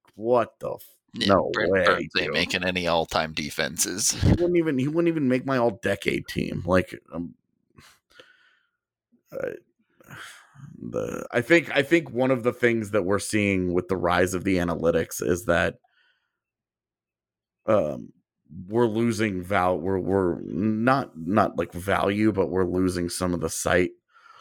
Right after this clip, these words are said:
Speaker 1: uh, not being able to put a number or evaluation properly on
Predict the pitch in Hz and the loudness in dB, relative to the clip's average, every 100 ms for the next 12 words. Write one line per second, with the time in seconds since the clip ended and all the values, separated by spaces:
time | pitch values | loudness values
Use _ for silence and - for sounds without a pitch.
0 | _ _ _ - - - _ _ 110 135 | _ _ _ -12 -12 -14 _ _ -6 0
1 | 143 120 131 117 117 113 117 - 110 101 | 0 2 0 2 2 2 -4 0 0 0
2 | 92 - 107 98 98 101 95 92 90 85 | -4 -2 0 0 -2 0 2 2 2 2
3 | 92 95 95 95 92 90 92 - - - | 0 2 2 2 0 0 0 -2 -6 -2
4 | 90 - 90 87 87 - - - 87 | 0 0 0 0 0 0 0 0 -4